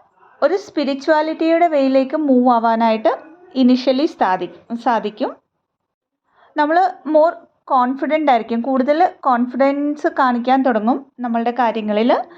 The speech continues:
നമ്മളുടെ മിസ്റ്റേക്സിൽ നിന്നും, അതുവരെയുള്ള മിസ്റ്റേക്സിനെയൊക്കെ ഒരു ലെസൺ ആയിട്ട് എടുത്തിട്ട് അതിനെ ലെറ്റ് ഗോ ചെയ്യാൻ പറ്റും. ശരിക്കും പറഞ്ഞാൽ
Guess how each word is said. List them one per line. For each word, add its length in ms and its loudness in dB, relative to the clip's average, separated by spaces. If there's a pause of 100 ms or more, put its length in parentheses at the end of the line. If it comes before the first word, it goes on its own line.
(720)
നമ്മളുടെ 580 0
മിസ്റ്റേക്സിൽ 800 -2
നിന്നും, 400 2
അതുവരെയുള്ള 720 2
മിസ്റ്റേക്സിനെയൊക്കെ 920 -2
ഒരു 160 2
ലെസൺ 420 0
ആയിട്ട് 240 2
എടുത്തിട്ട് 340 0
അതിനെ 360 2
ലെറ്റ് 220 2
ഗോ 180 0
ചെയ്യാൻ 420 -2
പറ്റും. 360 -4 (460)
ശരിക്കും 500 -2
പറഞ്ഞാൽ 500 2